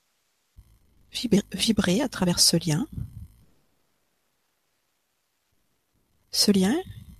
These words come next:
qui vous amène directement à la source de toute vie.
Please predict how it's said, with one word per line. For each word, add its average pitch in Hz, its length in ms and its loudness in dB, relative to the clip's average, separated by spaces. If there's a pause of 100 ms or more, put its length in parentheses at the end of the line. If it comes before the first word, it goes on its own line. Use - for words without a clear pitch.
(120)
qui - 120 -4
vous 185 240 2
amène 180 260 4
directement 185 640 0
à 202 60 0
la 175 120 2
source - 500 2
de 175 140 0
toute - 380 -2
vie. 170 500 -4